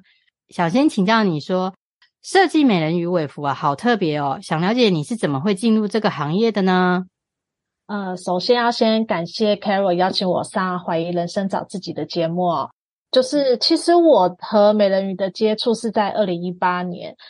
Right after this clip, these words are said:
Speaker 2: 其实现在在台湾从事美人鱼活动的人其实还不算多，那愿意，呃，让我愿意从一个旁观者，后来进一步踏入这个产业，甚至发展出副业的关键，其实在于我的女儿甜甜。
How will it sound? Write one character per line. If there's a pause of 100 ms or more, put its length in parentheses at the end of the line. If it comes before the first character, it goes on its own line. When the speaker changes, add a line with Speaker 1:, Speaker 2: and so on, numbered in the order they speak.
(140)
Speaker 2:
其
实
现
在
在
台
湾
从
事
美
人
鱼
活
动
的
人
其
实
还
不
算
多， (300)
那 (280)
愿
意，
呃，
让
我
愿
意
从
一
个
旁
观
者，
后
来
进
一
步
踏
入
这
个
产
业，
甚
至
发
展
出
副
业
的
关
键，
其
实
在
于
我
的
女
儿
甜
甜。